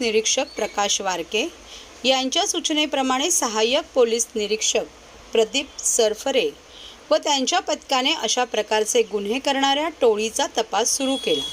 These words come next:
यामध्ये एकत्रित सोळा गुन्ह्यांचा तांत्रिक तपास करत असताना ही टोळी आंतरराष्ट्रीय स्तरावर सक्रिय असल्यामुळे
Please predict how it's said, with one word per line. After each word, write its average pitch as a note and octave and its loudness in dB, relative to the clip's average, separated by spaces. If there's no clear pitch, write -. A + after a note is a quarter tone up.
यामध्ये D#4+ 0
एकत्रित D4+ -2
सोळा A#3+ 4
गुन्ह्यांचा C#4 -2
तांत्रिक B3+ -4
तपास B3+ -2
करत G#3 0
असताना G#3+ -2
ही F4 2
टोळी C4 0
आंतरराष्ट्रीय D#4 0
स्तरावर G3+ 0
सक्रिय C4 0
असल्यामुळे G#3+ 0